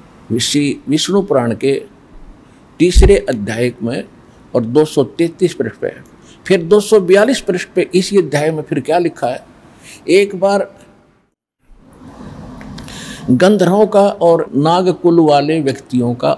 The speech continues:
आपस में युद्ध हुआ तो गंधर्व जीत गए और ये नाग गोत्र वाले जो नागकुल के थे वह पराजित हो गए। तो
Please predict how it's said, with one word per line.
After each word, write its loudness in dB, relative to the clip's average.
आपस -6
में 0
युद्ध 0
हुआ -8
तो 4
गंधर्व 2
जीत -6
गए -4
और 0
ये 0
नाग 0
गोत्र 0
वाले 0
जो -2
नागकुल -2
के -4
थे -4
वह -4
पराजित -4
हो -4
गए। -14
तो 0